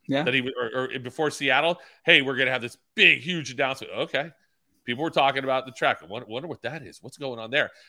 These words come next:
Speaker 2: And then on August first, because you walked, you came back from a race, and people were like, "Hey, uh,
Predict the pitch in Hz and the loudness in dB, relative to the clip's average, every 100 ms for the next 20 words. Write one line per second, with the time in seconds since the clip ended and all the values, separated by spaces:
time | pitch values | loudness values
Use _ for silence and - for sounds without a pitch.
0 | - 139 143 139 131 - 127 117 120 117 | 0 2 4 4 2 0 -2 0 -2 -2
1 | 113 - 185 147 143 - - _ _ _ | -4 -4 -2 0 -2 -8 -16 _ _ _
2 | 80 98 104 101 98 - 113 101 113 104 | -14 -10 -10 -4 -4 -4 -8 -6 -4 -4
3 | 104 104 98 117 120 - 113 _ _ _ | -6 -8 -6 -4 -4 -8 -16 _ _ _
4 | - 135 135 131 120 - _ _ 143 180 | -6 -2 0 2 0 -4 _ _ 0 2
5 | 107 - - - - | 0 -6 -16 -18 -18